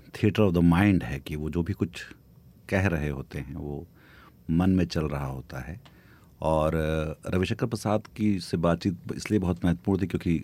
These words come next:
सरकार इस समय डिजिटल इंडिया की बात कर रही है और हम सब लोग जो हैं पुराने, अ, मीडियम से डिजिटल की तरफ जा रहे हैं और वो सब हम सबको बहुत ज़्यादा प्रभावित करती है, आप सबको भी करती ही होगी।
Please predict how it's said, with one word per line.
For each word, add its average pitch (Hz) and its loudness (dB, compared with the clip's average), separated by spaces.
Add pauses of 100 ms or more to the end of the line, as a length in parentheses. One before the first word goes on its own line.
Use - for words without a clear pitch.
सरकार 82 0
इस 80 -4
समय 78 -2
डिजिटल 78 -2
इंडिया 76 -2
की 69 -12
बात 82 -2
कर 82 -2
रही 76 -2
है 73 -6 (560)
और 87 -2
हम 87 0
सब 87 -2
लोग 85 0 (280)
जो 82 -4
हैं 78 0
पुराने, 80 0 (420)
अ, - -4
मीडियम 80 -2
से 82 2 (420)
डिजिटल 76 -2
की 71 -4
तरफ 78 -2
जा 78 -4
रहे 78 -4
हैं 71 -6 (540)
और 101 4
वो 107 6
सब 107 0
हम 107 6
सबको 127 0
बहुत 107 2
ज़्यादा 95 4
प्रभावित 82 0
करती 78 -4
है, 87 4
आप 69 -6
सबको - -6
भी 76 0
करती 71 -4
ही 76 -4
होगी। 65 -8